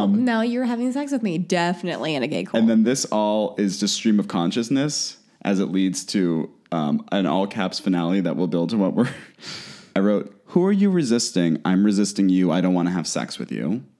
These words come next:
Speaker 2: Ugh.
Speaker 1: When he said that.
Speaker 2: Poor guy.
Speaker 1: O M G, the bottle of water into his mouth and then the look.
Speaker 2: Oh my God.
Speaker 1: Why does he walk differently in a Speedo?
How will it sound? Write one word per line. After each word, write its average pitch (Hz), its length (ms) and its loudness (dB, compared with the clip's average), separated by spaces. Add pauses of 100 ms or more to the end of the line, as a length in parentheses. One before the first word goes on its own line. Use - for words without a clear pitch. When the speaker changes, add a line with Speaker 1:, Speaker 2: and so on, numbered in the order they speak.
(140)
Speaker 2:
Ugh. 175 80 -4 (260)
Speaker 1:
When 78 100 -6
he 82 60 -2
said 82 220 -2
that. 175 280 -2 (400)
Speaker 2:
Poor 214 180 -8
guy. - 560 -14
Speaker 1:
O 123 120 2
M 151 180 2
G, 117 240 4
the 110 100 2
bottle 110 340 2
of 107 60 0
water 95 400 2
into 101 200 0
his 101 160 0
mouth 85 280 0
and 92 120 2
then 85 120 4
the 98 60 2
look. 76 480 0
Speaker 2:
Oh 196 220 2
my 175 140 0
God. 170 680 -2 (640)
Speaker 1:
Why 107 260 2
does 180 180 2
he 190 100 4
walk 131 300 0
differently 107 420 2
in 98 60 4
a 110 40 4
Speedo? 87 640 0